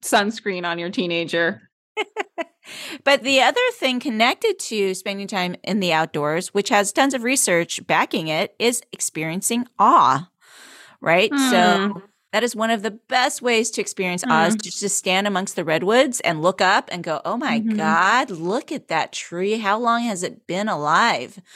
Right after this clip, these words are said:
Speaker 2: Right? And having those experiences is tied to a better mood,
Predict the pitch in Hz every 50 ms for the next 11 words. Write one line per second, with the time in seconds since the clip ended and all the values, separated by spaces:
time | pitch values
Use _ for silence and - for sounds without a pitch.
0 | - - - - - - - _ - - 180 185 196 220 254 370 - - - 202
1 | 196 196 - - _ _ _ _ _ _ _ _ _ - 202 196 202 214 233 240
2 | 285 277 277 220 202 190 202 190 202 - - - 175 165 160 160 165 190 - -
3 | 208 214 220 226 - - _ - 196 196 196 202 - - - - - - - 262
4 | 302 220 185 175 170 190 - _ - - - 175 165 165 165 170 180 185 - _
5 | _ _ _ _ _ _ - 180 196 170 156 147 143 143 139 - - - - _
6 | - 143 143 151 156 156 190 247 269 269 262 262 254 254 247 247 247 226 240 -